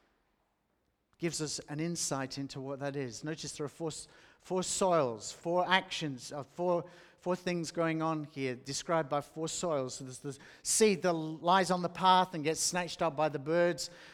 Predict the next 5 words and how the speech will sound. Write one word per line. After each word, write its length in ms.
There's 200
the 520
seed 720
that 180
has 340